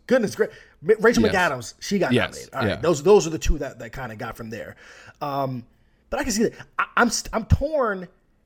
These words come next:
Speaker 1: if I would see a possible nomination directing or writing.
Speaker 2: Writing, yes, I could see best,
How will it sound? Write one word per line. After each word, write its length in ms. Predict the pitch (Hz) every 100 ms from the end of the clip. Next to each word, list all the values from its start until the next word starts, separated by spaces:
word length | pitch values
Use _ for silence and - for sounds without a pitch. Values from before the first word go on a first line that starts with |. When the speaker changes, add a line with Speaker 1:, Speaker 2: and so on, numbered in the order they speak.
| _ -
Speaker 1:
if 160 | 165
I 60 | 196
would 180 | 180 -
see 260 | - 202
a 60 | 175
possible 340 | - 175 -
nomination 800 | 170 156 151 151 131 160 147 135 _ _ _ _
directing 440 | 131 151 156 151 147
or 60 |
writing. 420 | 135 101 90 50 - _ _ _ _
Speaker 2:
Writing, 580 | 127 135 147 175 175 175 127
yes, 440 | 117 95 95 -
I 120 | 110
could 180 | 110 117
see 380 | - 131 123 120 107 -
best, 320 | 107 -